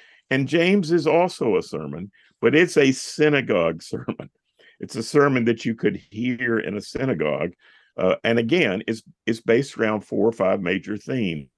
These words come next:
like taming the tongue and various things like that.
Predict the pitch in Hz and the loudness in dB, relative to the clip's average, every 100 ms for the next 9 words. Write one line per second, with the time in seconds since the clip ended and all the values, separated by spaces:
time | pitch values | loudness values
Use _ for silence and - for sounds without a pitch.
0 | 76 95 85 82 _ 92 90 92 92 87 | -14 -2 -2 -2 _ -6 -4 -4 -4 -4
1 | 87 110 92 90 87 90 85 80 60 67 | -6 -4 -2 0 -2 -2 -6 -8 -10 -6
2 | 92 82 80 - 82 80 - 78 78 - | -4 -4 -6 -8 -8 -10 -10 -10 -10 -8
3 | 65 - | -10 -10